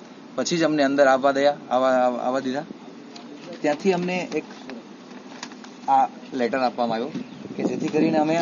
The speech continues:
અમારા personal વાહનમાં જ જઈ શકીએ અને જેથી કરીને સરકારી વાહનમાં અમને જવાની ના પડી, કારણ કે જો સરકારી વાહનમાં જાઓ તો તમને, જો જેને, તમને ચેપ લાગ્યો હોય તો બીજાને ચેપ લાગે,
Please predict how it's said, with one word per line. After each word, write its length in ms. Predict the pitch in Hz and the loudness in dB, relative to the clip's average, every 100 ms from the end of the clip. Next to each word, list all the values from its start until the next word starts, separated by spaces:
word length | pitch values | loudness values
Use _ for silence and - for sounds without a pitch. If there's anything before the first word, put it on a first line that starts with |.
| - | 0
અમારા 280 | 143 165 170 | 2 4 4
personal 560 | - 143 143 160 170 | 4 2 2 0 0
વાહનમાં 640 | 156 135 147 160 151 147 175 | 2 2 2 2 4 4 4
જ 40 | |
જઈ 220 | 123 127 | 0 -2
શકીએ 360 | 110 107 117 143 - - - - - - - - - | -2 -6 -6 -6 -6 -12 -12 -10 -4 -2 -2 -2 -2
અને 160 | 165 | 0
જેથી 240 | - 160 120 | 2 2 2
કરીને 300 | 170 180 143 | 0 -2 -2
સરકારી 440 | 156 160 165 175 | 0 2 2 4
વાહનમાં 480 | 160 156 165 170 165 | 6 6 4 2 2
અમને 160 | 165 160 | 2 2
જવાની 260 | 147 160 | 2 2
ના 200 | 147 165 | 4 6
પડી, 280 | 170 147 147 | 6 4 2
કારણ 240 | 151 143 151 | 2 0 2
કે 260 | 151 156 | 0 0
જો 140 | 147 143 | 0 -2
સરકારી 400 | 143 135 156 160 | -2 2 2 4
વાહનમાં 340 | 139 151 151 | 2 2 2
જાઓ 220 | 147 120 - - - - - | 4 4 2 4 4 4 2
તો 80 | 147 143 | 0 0
તમને, 340 | 143 143 143 | 0 2 2
જો 200 | 135 139 | 2 -2
જેને, 380 | 127 143 139 - - - 135 | 2 4 4 2 -2 -4 -2
તમને 240 | 139 - | 0 2
ચેપ 320 | - 151 143 | 0 0 0
લાગ્યો 340 | 127 151 175 143 | 2 2 4 2
હોય 160 | 123 | 2
તો 140 | - 135 | 0 -2
બીજાને 300 | 123 131 120 | 0 0 0
ચેપ 160 | 113 | 0
લાગે, 580 | 107 98 - - - | 0 0 -2 -4 -4